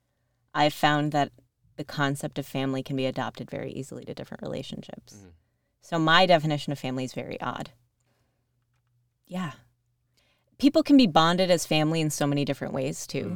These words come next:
Speaker 2: Mm-hmm.
Speaker 1: Um, like, I know folks whose parents remarried. They remarried someone who had kids, and they're like, "I guess this is my stepbrother now." Like, they don't really know each other very well. For me, it was, it, I've never had that experience.
Speaker 2: Mm-hmm.
Speaker 1: Um, so,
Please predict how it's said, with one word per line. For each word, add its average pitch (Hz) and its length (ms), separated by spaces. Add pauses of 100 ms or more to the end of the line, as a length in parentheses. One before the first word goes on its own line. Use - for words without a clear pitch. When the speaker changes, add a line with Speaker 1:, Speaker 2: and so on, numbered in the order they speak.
Speaker 2:
Mm-hmm. 113 400
Speaker 1:
Um, 139 520
like, 147 280 (340)
I 160 140
know 170 160
folks - 460
whose - 460 (380)
parents 151 420
remarried. 156 600 (880)
They 147 120
remarried 143 380
someone 160 240
who 165 80
had 147 180
kids, 175 360
and 156 180
they're 147 100
like, 143 180
"I 147 100 (120)
guess - 240
this - 220
is 160 160
my 156 80
stepbrother - 560
now." - 320
Like, 156 140
they 160 80
don't 160 140
really 160 180
know 143 220
each 156 140
other 170 140
very 170 240
well. 175 160 (380)
For 196 180
me, 214 240
it 156 80
was, 139 400
it, 151 200
I've 151 180
never 147 240
had 139 160
that - 120
experience. - 800
Speaker 2:
Mm-hmm. - 640
Speaker 1:
Um, 139 440 (160)
so, 131 640